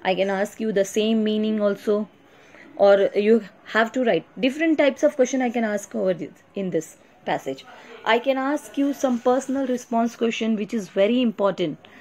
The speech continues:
On, based on this passage, I can ask you personal response like that. Do you know some N G Os who take care of animals or birds? This is a question. Why? Because this chapter is based on totally upon,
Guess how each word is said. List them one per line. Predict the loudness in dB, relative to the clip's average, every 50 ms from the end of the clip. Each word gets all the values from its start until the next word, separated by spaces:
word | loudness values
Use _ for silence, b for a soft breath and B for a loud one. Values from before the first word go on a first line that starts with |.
| B B B B B B B B B B B B B
On, | 2 2 4 4
based | 4 4 6 4 4 2
on | 0 -2 -2
this | -4 -4 -4
passage, | 0 0 2 2 2 0 0 0 2
I | 0 0
can | 0 -2 -2
ask | -2 -2 -2 -4 -4
you | -6 -2
personal | 0 0 0 0 0 -2 -2
response | -2 -4 -6 -6 -4 -4 -4 -4 -4 -4
like | -2 -2 -2 -2 0
that. | -2 -2 -2 -2 -6 -12 B B B B B B -18 -18 -12 B B
Do | 2 4
you | 6 8 8 8 8
know | 8 6 6 4 2
some | 0 0 2 2 4 4 4
N | 2 0 0 0
G | 2 4 6
Os | 6 6 4 2 -2 -12 -18 -20 -20 _ -20 -20 -20 -20 -20 -20 -20 -20 -20 -20 -20 -20 -20 -20 -20 -20 -20 -20 -4
who | 2 4 4 4 4 4
take | 4 4 4 2 0
care | -2 0 2 2
of | 0 0 -2 -6 -14 -20 -8 -4 -2
animals | 0 0 0 -2 -2 -2 -2 -4 -4 -8 -14 -20 -6 -2
or | 0 0 2
birds? | 2 0 0 0 0 -4 -8 -16 -16 -18 -20 -20 -20 -20 -20 -20 -20 -20 -20 -20 -20 -20 -20 -20 -20 _ _ -20 -20 -20 -20 -20 -12 -4
This | -2 -2 -2 0
is | 0 0
a | 0
question. | 2 0 0 0 0 0 2 2 4
Why? | 4 4 4 4
Because | 2 0 2 2 2 2 2
this | 2 0 0
chapter | 2 2 0 2 2 2
is | 2 2 2 0
based | 2 2 2 2 0 0
on | 2 2 2 2
totally | 2 0 0 0 0 0 0
upon, | 0 0 -2 -4 -4 -4 -8